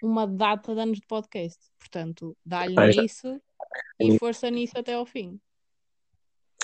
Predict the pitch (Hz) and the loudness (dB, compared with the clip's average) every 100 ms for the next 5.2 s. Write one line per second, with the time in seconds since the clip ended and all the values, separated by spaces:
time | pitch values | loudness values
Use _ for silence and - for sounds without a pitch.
0 | - - - 147 127 123 143 131 - 123 | -10 -12 -4 2 4 6 6 6 6 4
1 | - 113 113 101 - 104 135 151 147 - | 8 8 8 8 8 10 10 8 6 6
2 | 127 117 104 104 - 127 147 - 127 135 | 6 8 8 8 6 4 2 6 8 10
3 | 143 143 139 139 139 139 151 - - - | 12 12 12 12 12 10 8 4 -4 -16
4 | - 147 147 180 - - 131 127 123 127 | 4 8 10 8 6 6 8 8 6 4
5 | 113 117 | 4 4